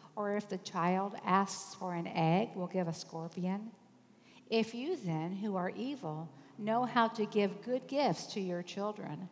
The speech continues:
how much more will the Heavenly Father give the Holy Spirit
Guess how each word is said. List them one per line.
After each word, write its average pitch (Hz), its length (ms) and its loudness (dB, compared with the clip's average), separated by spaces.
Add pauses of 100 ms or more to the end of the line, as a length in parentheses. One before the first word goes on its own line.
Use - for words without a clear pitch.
(420)
how 339 340 0
much 285 360 -2
more 208 360 0
will 180 180 0
the 175 120 6
Heavenly 214 480 0
Father 165 560 0
give 202 200 2
the 196 140 -2
Holy 185 320 -2
Spirit 214 560 -4